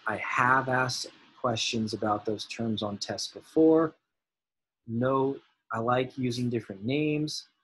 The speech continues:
Dehydration, synthesis, and condensation are all terms for this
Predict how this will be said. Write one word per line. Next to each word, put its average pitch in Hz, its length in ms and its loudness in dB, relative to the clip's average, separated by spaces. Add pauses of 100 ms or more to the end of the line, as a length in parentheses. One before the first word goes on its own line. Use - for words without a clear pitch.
(140)
Dehydration, 123 800 0
synthesis, 107 640 -8
and 110 140 -8
condensation 104 720 -6
are 98 80 -16 (160)
all 131 480 0 (500)
terms 104 520 -4
for 101 180 -4
this 107 380 -4